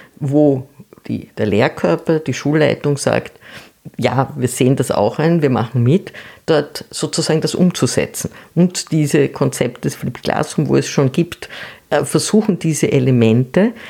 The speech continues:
verstärkt sowohl in die Aus- und Weiterbildung von Lehrpersonen hineinzubringen, als auch in mehr Schulen. Also man muss wahrscheinlich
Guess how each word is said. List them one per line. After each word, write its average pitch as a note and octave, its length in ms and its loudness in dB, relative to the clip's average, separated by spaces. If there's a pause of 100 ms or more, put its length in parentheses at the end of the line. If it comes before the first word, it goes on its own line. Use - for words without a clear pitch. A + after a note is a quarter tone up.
(120)
verstärkt - 800 -2
sowohl A#2 400 2
in A2+ 200 0
die A2 140 -6 (100)
Aus- - 320 -2
und B2 140 -6
Weiterbildung F3+ 640 0
von E3+ 200 -2
Lehrpersonen D3+ 640 0
hineinzubringen, C3 760 0 (360)
als C3 260 -2
auch C3+ 120 -6
in C#3 120 2
mehr B2 160 4
Schulen. A#2+ 280 -4
Also D3 200 0 (240)
man D#3+ 120 4
muss A3 240 4
wahrscheinlich D#3+ 500 -2